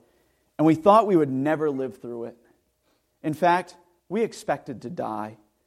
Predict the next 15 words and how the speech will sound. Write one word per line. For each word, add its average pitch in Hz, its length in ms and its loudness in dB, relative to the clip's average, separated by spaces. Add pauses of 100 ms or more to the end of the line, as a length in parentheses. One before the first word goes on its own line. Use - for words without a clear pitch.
(400)
But 143 80 0
as 185 180 2
a 214 60 2
result, 147 580 2 (480)
we 143 100 -4
stopped 214 360 -4
relying 160 440 0
on 143 120 -4
ourselves 127 580 -2
and 120 100 -10
learned 147 200 -8
to 156 80 -12
rely 131 260 -4
on 120 200 -10
God 120 440 -6